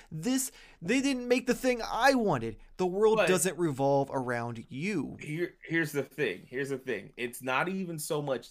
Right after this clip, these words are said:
Speaker 2: that. Just because it's not geared towards you, Ghost Rider's not really even
Speaker 1: Yeah, I don't give a shit about Ghost
Speaker 2: remotely
Speaker 1: Rider at all.
Speaker 2: one of
Speaker 1: Like, it's
Speaker 2: my
Speaker 1: a cool
Speaker 2: re-, yeah.
Speaker 1: character, but, like,
Speaker 2: Sure.
Speaker 1: I'm
Speaker 2: But,
Speaker 1: selling
Speaker 2: like,
Speaker 1: all the
Speaker 2: what
Speaker 1: figures. I don't give a shit.
Speaker 2: What I mean is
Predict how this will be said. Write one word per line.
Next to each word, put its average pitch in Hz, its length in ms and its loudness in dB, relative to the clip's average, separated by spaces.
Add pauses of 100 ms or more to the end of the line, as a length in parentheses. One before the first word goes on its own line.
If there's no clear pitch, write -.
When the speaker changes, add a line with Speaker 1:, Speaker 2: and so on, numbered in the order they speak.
Speaker 2:
that. 151 380 2 (320)
Just 208 180 -6
because 202 240 2
it's 131 180 -6
not 123 300 -2 (320)
geared 123 300 -2
towards 107 300 -8
you, 104 280 -10
Ghost 135 240 2
Rider's 113 260 -6 (120)
not 107 200 -6
really 107 200 -10
even 101 500 -14
Speaker 1:
Yeah, - 120 -12
I - 20 -8
don't 208 100 -6
give 131 120 -2
a - 20 -4
shit 147 160 -4
about 143 100 0
Ghost 156 180 0
Speaker 2:
remotely 175 200 2
Speaker 1:
Rider 196 60 0
at - 20 4
all. - 60 6
Speaker 2:
one 123 100 2
of 117 60 0
Speaker 1:
Like, 123 100 2
it's 127 80 4
Speaker 2:
my 123 60 2
Speaker 1:
a - 40 -10
cool 202 140 4
Speaker 2:
re-, - 100 -8
yeah. 190 140 6
Speaker 1:
character, 135 280 6
but, 123 240 -2
like, 131 300 -4 (280)
Speaker 2:
Sure. 156 480 2 (200)
Speaker 1:
I'm 127 120 0
Speaker 2:
But, 165 60 2
Speaker 1:
selling 160 220 6
Speaker 2:
like, 165 80 4
Speaker 1:
all 175 60 8
the 175 80 6
Speaker 2:
what - 40 -2
Speaker 1:
figures. 208 260 4
I 139 40 0
don't 170 80 -2
give 123 100 -6
a 113 40 -6
shit. - 260 -4 (680)
Speaker 2:
What 165 200 8
I 180 260 6
mean 160 320 -2
is 123 460 2